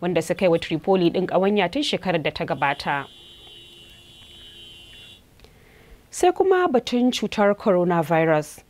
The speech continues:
inda Bankin Duniya ya yi gargaɗin tsaka-tsaki da kuma ƙasashe masu tasowa ka iya daɗewa suna jin tasirin annobar. Wannan ƙari ne dai kan halin da fannin lafiya da kuma tattalin arziki ke ciki.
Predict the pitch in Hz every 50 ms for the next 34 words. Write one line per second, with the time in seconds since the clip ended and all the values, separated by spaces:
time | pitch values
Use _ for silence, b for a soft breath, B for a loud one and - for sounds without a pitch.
0 | _ _ - 233 294 330 349 311 269 226 214 285 359 440 - 285 233 185 - 185
1 | 196 190 196 202 196 180 151 151 147 - _ - 202 269 349 415 370 247 247 214
2 | - 262 294 294 - - - 226 196 - - 254 - - 349 320 285 233 - 254
3 | 262 247 - - 339 - 285 226 - - 262 262 247 202 190 - - - 247 240
4 | 233 - - 233 185 175 185 185 - 220 185 - 294 339 269 202 262 - - 190
5 | 170 175 165 165 160 156 165 170 B B B B B B B B - 208 202 180
6 | 165 170 156 175 190 185 185 - 247 254 254 - 302 277 240 202 - 156 170 165
7 | 165 156 156 147 170 165 160 156 151 - _ _ b b b b b b b b
8 | - 156 165 160 156 156 - 165 180 170 165 160 170 175 180 165 185 185 185 220
9 | 190 170 170 175 196 175 190 190 202 175 175 170 - 185 190 185 180 175 170 180
10 | 175 190 190 214 202 175 165 170 160 - 175 175 175 196 185 - 208 180 185 175
11 | - - 269 294 240 202 190 - 185 175 175 - 165 139 - - 175 - - 196
12 | 170 156 -